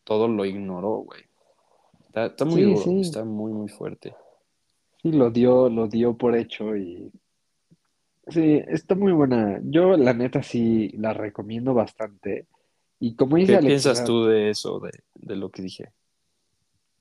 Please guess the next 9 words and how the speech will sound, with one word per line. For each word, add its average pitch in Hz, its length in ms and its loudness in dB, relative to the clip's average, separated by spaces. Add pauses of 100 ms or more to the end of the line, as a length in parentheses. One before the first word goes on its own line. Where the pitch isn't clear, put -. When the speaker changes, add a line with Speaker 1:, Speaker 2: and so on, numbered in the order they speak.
(180)
Speaker 2:
de, 98 920 -6
de 104 260 -16
que 104 140 -8
dio 107 240 -4
por 120 160 0
hecho 107 200 -4
su, 90 480 -10
su 101 160 -12
familia. 104 580 -12